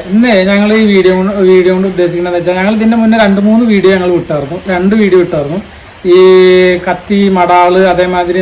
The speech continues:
നമ്മുടെ സ്പൈക്ക്, ഇതൊക്കെ മൂർച്ചയൊക്കെയുള്ള ഒരു ഗ്രൈൻഡിങ് സ്റ്റോണിനെ പറ്റിയിട്ട്. അപ്പൊ അതിൽ കുറെ ആൾക്കാർ ഞങ്ങളോട് അതിന് എത്ര വില, എത്ര വരും, ഏഹ്, എന്താണ്, ആ, അതുകൊണ്ട് എന്തൊക്കെ ഉപയോഗങ്ങളുണ്ട് എന്നൊക്കെയുള്ള ഒരു കുറച്ച് ചോദ്യങ്ങളുണ്ടായിരുന്നു. അപ്പൊ അതിനൊക്കെ ഒരു വിശദമായിട്ടുള്ള ഒരു വീഡിയോ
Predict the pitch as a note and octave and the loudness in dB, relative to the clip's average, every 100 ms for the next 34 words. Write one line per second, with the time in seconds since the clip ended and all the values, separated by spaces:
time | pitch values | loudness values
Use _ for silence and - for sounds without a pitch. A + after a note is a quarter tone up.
0 | F3+ F3 F3+ - F3 D#3+ F#3+ F3+ F3 F3+ | -4 -4 -4 -4 -4 -4 -2 -2 -2 -4
1 | E3 D#3 F3+ E3 F3 E3+ G#3 - - - | -6 -4 -4 -2 -2 -2 -4 -8 -18 -20
2 | - F3 F3+ E3+ E3+ F3 F3 - F#3 F3+ | -4 -2 0 0 0 0 -4 -4 -2 0
3 | F#3 E3+ C#3+ B2+ B2+ - - E3+ A3+ A3+ | -2 -2 -4 -8 -10 -12 -14 -2 -2 0
4 | B3+ B3 C#4+ B3+ C4 C4 A#3+ A3+ A3+ A#3 | 0 0 0 0 0 0 0 0 0 0
5 | G#3+ G#3 G#3 G#3 G#3 G#3 F#3+ G#3 G#3 G#3 | 0 -2 -2 -2 0 0 0 0 -2 -2
6 | G3+ F#3+ G3 G3 F#3+ G3 G3+ - - - | -2 -2 -2 -2 -2 -2 -6 -14 -20 -8
7 | F3+ E3+ E3+ E3+ E3+ E3+ F#3 F#3 F3+ F#3+ | -2 0 2 2 2 0 0 -4 -2 -2
8 | F#3 F#3+ F#3+ F#3+ F#3+ F#3 F3+ F3 F3+ F3+ | 0 0 -2 -2 -2 -2 -2 -4 -4 -4
9 | F3 F3 F3+ E3 E3 E3+ F3 F3+ F3 F3+ | -4 -4 -2 0 0 -2 -2 -4 -2 -2
10 | F3+ F#3+ F#3 G3 G3 G3 G3 F#3 G3+ G3 | -2 -2 -2 -2 -2 -2 -2 -6 -6 -6
11 | - - - F3+ F3 E3+ E3 D#3 D#3 E3+ | -8 -18 -2 2 2 0 -2 -4 -4 -4
12 | D#3+ F#3+ G3+ G#3+ G3 G3+ F#3+ A#3 G3+ A3 | -2 -4 -4 -4 -4 -4 -4 -4 -2 -2
13 | A#3 A#3+ G3 G3 G3+ - - - F3+ F3 | -2 -4 -4 -2 -2 -6 -14 -2 2 2
14 | G3 | 4